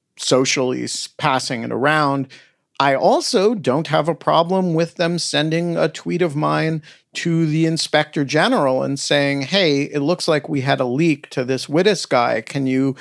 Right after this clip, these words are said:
do a leak investigation?" And I also don't have a problem with what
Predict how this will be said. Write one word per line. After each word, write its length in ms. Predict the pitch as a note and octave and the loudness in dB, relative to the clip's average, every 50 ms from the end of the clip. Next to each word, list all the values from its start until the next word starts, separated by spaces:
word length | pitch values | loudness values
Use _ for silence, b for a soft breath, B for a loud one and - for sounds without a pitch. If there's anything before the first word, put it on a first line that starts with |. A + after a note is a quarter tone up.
| B B B B B | B B B B B
do 200 | - C3+ C3 C3 | 2 2 4 4
a 20 | |
leak 340 | B2+ D3 A#3+ E4 F#4 - - | 4 4 4 4 2 2 -2
investigation?" 1120 | C3 B2 A#2+ A#2+ A2 - C3+ - - - A#2 C3 A#2 G#2+ G#2+ - - - B2 D3 F3+ F#3 B B B B B B B B B B - | -4 -4 -4 -4 -6 -6 -6 -8 -10 -10 -8 -6 -6 -6 -6 -6 -6 -6 -4 -6 -6 -8 B B B B B B B B B B -2
And 220 | G3+ G3+ G#3+ G3+ | 0 0 2 2
I 100 | G3 G3+ | 2 2
also 480 | G3 F#3 G#3+ C4 C#4 C4 - - F#3 F3 | 4 4 4 4 4 2 2 2 2 2
don't 300 | D#3+ C#3 D3 D3+ E3 - | 2 2 0 0 -2 -2
have 200 | B2 C#3 D3 C3+ | -2 -2 -2 0
a 160 | D3+ D3 - - | -2 -4 -2 2
problem 420 | C#3 C#3 C#3 C3+ D3+ D#3 D#3 D#3+ D#3 | 2 2 2 2 0 -2 0 0 0
with 300 | C#3+ D3 D3 - - - | 0 0 0 -2 -4 -2
what 320 | C#3 C#3+ C#3 D3 C#3+ _ | 2 2 2 2 0 _